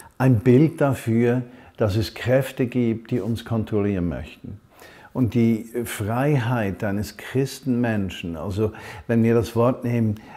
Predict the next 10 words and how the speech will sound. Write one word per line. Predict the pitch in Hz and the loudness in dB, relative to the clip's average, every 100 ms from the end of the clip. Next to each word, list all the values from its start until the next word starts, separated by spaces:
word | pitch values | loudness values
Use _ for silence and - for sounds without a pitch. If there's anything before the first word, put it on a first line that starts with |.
| - | -2
wir | 117 110 | 2 2
sind | - 110 104 | 2 0 2
gerettet | 120 98 123 123 147 131 | 2 4 4 2 0 0
von | - 127 127 | 0 4 6
Jesus. | 120 117 120 117 82 - - - _ _ _ - | 6 6 4 2 -2 -4 -12 -18 _ _ _ -6
Wovon | 107 95 123 156 | -6 -2 -2 0
sind | 156 113 | 0 0
wir | 87 | -2
denn | 71 76 | -2 -6
gerettet? | 60 55 53 52 - | -6 -8 -10 -12 -18